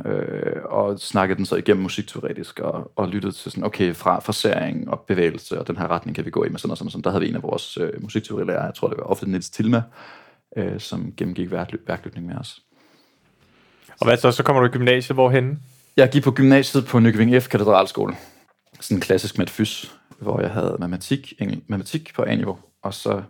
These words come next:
Speaker 1: hævde jeg så engelsk og fransk op på A-niveau også, for at forsøge på det tidspunkt at tage den bredest mulige linje. I første G var det, det var tiltænkt, at det her, at gymnasiet skulle være min backup plan, hvis M G K og Konsten fejlede. Så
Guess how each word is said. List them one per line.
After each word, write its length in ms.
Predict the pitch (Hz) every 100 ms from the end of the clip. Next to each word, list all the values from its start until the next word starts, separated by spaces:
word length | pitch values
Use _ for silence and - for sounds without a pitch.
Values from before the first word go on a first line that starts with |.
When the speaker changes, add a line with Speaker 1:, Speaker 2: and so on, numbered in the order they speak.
| _
Speaker 1:
hævde 140 | 110 95
jeg 80 |
så 80 | - 113
engelsk 260 | 104 -
og 60 | -
fransk 320 | - 98 -
op 100 | -
på 100 | -
A-niveau 340 | - - -
også, 180 | - - - _ _ _
for 120 | -
at 60 | 98
forsøge 380 | - - 101 92
på 120 | 95
det 100 | 92
tidspunkt 280 | 92 - 85
at 60 |
tage 120 | 104
den 100 | 98
bredest 400 | 87 95 104 104
mulige 360 | 110 104 101 92
linje. 300 | 95 98 104 - - - - _
I 40 | -
første 300 | 139 135 131
G 180 | 113 107
var 80 |
det, 200 | 90 101
det 80 | 113
var 60 | 107
tiltænkt, 580 | - 165 175 139 104 -
at 120 | 104
det 120 | - 101
her, 160 | 92
at 220 | 92 101
gymnasiet 400 | - 101 104 -
skulle 180 | - 95
være 300 | 95 92 95 - _ _ _ _ -
min 240 | 98 87
backup 380 | 95 113 104 -
plan, 320 | - - - - _ _ _
hvis 480 | - 92 104 87 - -
M 40 |
G 140 | 104 95
K 100 | -
og 360 | 123 104 90 -
Konsten 320 | - - 104
fejlede. 360 | 85 87 110 - - - _ _ _
Så 160 | -